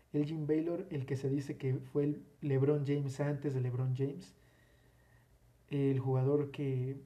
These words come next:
de los míticos Lakers de Cari-, de, perdón, de Will Chamberlain y Jerry West. Un jugador que, aunque jugó no muchos años,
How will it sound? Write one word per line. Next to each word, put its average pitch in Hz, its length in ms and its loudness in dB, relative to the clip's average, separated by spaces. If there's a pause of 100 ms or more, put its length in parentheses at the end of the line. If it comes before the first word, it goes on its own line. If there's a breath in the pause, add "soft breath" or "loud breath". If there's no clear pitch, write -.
(120)
de 135 200 2
los 127 200 2
míticos 139 800 -4 (120)
Lakers 135 680 2
de 123 220 0
Cari-, 127 340 -2
de, 131 380 -2 (480 loud breath)
perdón, 123 300 0 (140)
de 135 160 -2
Will 139 280 0
Chamberlain 135 680 0
y 123 460 -2
Jerry 131 260 0
West. 139 440 -6 (1000 soft breath)
Un 131 100 -6
jugador 135 600 0 (680)
que, 135 240 0
aunque 131 240 0
jugó 139 400 -4
no 156 180 -6
muchos 151 560 -8
años, 151 380 -8